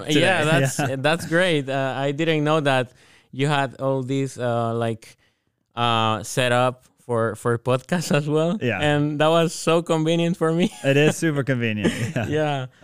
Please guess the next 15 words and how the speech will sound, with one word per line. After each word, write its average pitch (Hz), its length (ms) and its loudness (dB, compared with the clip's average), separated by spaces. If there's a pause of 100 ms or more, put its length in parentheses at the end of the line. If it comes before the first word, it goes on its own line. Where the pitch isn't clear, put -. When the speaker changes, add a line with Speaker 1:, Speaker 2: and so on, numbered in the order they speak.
(220)
Speaker 1:
So, 139 160 -2
uh, 131 440 4
thank 147 260 0
you 151 80 0
for 139 220 0
being 143 260 2
here 143 220 0
today. 139 480 -2
Um, 113 600 -4
today, 123 480 -2
uh, 113 360 0
what 110 180 0
I 113 140 0
want 120 260 -2
to 117 560 -2